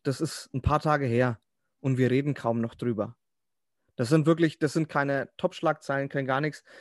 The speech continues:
Und wie du schon sagst, die Opfer werden, werden hier wirklich nicht wirklich für voll genommen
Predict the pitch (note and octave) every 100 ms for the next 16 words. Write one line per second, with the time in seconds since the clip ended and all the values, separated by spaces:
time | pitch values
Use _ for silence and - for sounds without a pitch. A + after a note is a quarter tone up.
0 | - _ _ D#3 D#3 D3 _ - D3 G3
1 | G3+ - E3 D#3 D#3+ - _ _ _ _
2 | _ C#3+ C#3 - G3 - G3+ F#3 C3+ C#3+
3 | C#3+ D3+ D3+ - C3 C3+ C#3 C#3+ C#3+ D3
4 | _ _ - - C3+ D#3+ D3+ D3+ D3 C3
5 | C#3+ C#3 - C3+ C3+ C3+ B2+ C3 - C#3
6 | E3+ E3+ E3 D#3+ D#3+